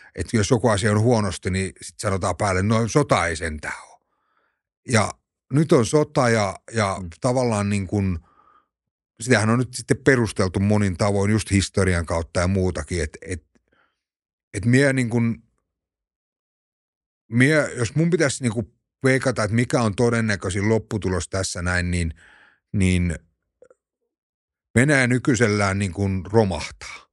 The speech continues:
Speaker 2: Mm.
Speaker 1: Mie en tiedä, miten se tapahtuu, liittyykö siihen jotain pirstaloitumusta, liittyykö siihen kenties jonkun vielä pahemman diktaattorin tuloa kuin Putin, mitä kaikkea siihen liittyy, mut tavallaan se, se ikään kuin se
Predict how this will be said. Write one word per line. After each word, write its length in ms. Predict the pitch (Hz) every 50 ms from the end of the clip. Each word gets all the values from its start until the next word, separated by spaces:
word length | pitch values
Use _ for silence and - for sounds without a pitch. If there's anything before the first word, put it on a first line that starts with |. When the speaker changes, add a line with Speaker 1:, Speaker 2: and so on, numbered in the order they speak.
| _ _
Speaker 2:
Mm. 220 | - 107 95 90 85 - _ _ _ _ _ _ _ _ _ _ _ _ _ _ _ -
Speaker 1:
Mie 80 | 113
en 60 | 107
tiedä, 180 | 98 117 104 104
miten 260 | 117 120 113 143 123
se 80 | 117 110
tapahtuu, 760 | - 117 110 - - 113 98 - - - 107 101 101 95 87 - _ _ _ _ _ 92 98
liittyykö 440 | 104 101 101 - - 104 95 101 90
siihen 220 | 104 98 92 98
jotain 260 | 92 87 - 95 90
pirstaloitumusta, 1040 | - - 107 98 95 - - 110 104 101 98 95 85 - 101 101 98 - - - 98 95
liittyykö 520 | 95 95 87 - _ 98 92 87 98 87
siihen 420 | - 101 92 87 82 92 90 85 - - - - - - - _ _ _ _ _
kenties 360 | 113 107 101 92 117 104 98
jonkun 220 | 107 98 87 98 90
vielä 260 | 110 104 98 101 95
pahemman 440 | - 107 98 98 98 98 95 92 87
diktaattorin 640 | 101 - - - - 98 92 - - 98 95 95 85
tuloa 300 | - 98 98 95 90 87
kuin 160 | - 98 82 -
Putin, 520 | - 98 95 92 85 - - 95 90 87 80 - - - - _ _
mitä 180 | 110 101 113 101
kaikkea 380 | 104 107 98 - - 104 95 87
siihen 240 | 104 95 101 101
liittyy, 360 | 101 107 104 90 - - 98 90
mut 160 | 90 90 -
tavallaan 520 | 127 127 117 120 120 117 107 101 98 92
se, 260 | - - 107 98 85 - - - _ _ _ _ _ _ _ _ _ _ _ _ -
se 120 | - 107
ikään 340 | 110 107 - 127 113 107 101
kuin 240 | - 101 101 98 90
se 300 | - 104 101 95 -